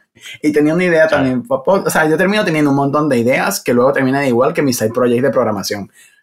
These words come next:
Speaker 1: a medio camino.
Speaker 2: <laughs>
Speaker 1: Y la verdad es que es, eso es algo que, que es lo que mismo que hablaba del, del, de, de la importancia del descanso, que porque tengo que estar sintiendo que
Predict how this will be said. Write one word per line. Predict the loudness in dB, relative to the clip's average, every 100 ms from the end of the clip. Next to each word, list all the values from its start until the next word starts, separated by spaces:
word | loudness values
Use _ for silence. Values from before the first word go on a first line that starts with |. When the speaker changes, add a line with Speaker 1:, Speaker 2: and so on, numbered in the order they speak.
| _ -4
Speaker 1:
a | 0
medio | 0
camino. | 0 0 -2 -2 -6
Speaker 2:
<laughs> | -8 -16 _ _ _ -20 -20 -8
Speaker 1:
Y | -4 -2 0 0 0 0 0 -2 -6 _ _ -2
la | 0
verdad | 2 2
es |
que | 0 -4 -8 -20 -2
es, | -2 0 -4 -6 -6
eso | -2 2
es |
algo | 2 2
que, | 2 2 2 0
que | -2
es |
lo | 0
que | 0
mismo | 0 0
que | -2
hablaba | 0 0 0
del, | 0 -2 -2
del, | -4 -4
de, | -4 -4
de | 0
la | 0
importancia | 0 -2 -2 -2
del | -2
descanso, | -4 -4 -4 -6
que | -6
porque | -6 -4
tengo | -2 -2
que | -4
estar | -6
sintiendo | -6 -6 -4 -4 -2
que | -2 -4